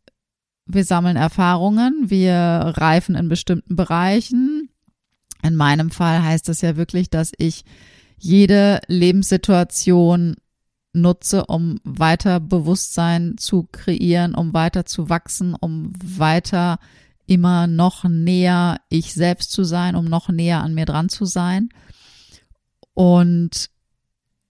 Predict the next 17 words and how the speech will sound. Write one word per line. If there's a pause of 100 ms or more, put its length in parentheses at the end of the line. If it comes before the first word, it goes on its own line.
(160)
verschiedene
Dinge
probiere
ich
aus
und
habe
ich
ausprobiert (100)
und (640)
ja, (220)
all
das. (200)
Und
so (240)
vergingen
einfach